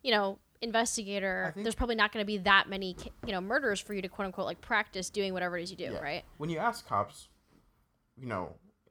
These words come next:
Speaker 2: in hindsight, "Why did this thing slip through the cracks?" or "Why did,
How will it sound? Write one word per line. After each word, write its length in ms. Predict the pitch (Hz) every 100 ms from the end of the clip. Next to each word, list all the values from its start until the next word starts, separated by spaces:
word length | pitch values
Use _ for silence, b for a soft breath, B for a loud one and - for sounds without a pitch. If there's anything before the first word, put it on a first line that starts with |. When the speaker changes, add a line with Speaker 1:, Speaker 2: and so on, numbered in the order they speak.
| _ _
Speaker 2:
in 120 | 139 123
hindsight, 500 | 113 110 113 104 107
"Why 160 | 107
did 140 | 104 98
this 160 | 98
thing 200 | - 92
slip 240 | 90 85 -
through 120 | 85
the 40 |
cracks?" 340 | - 76 82 -
or 120 | 107
"Why 340 | 107 - 95
did, 180 | 104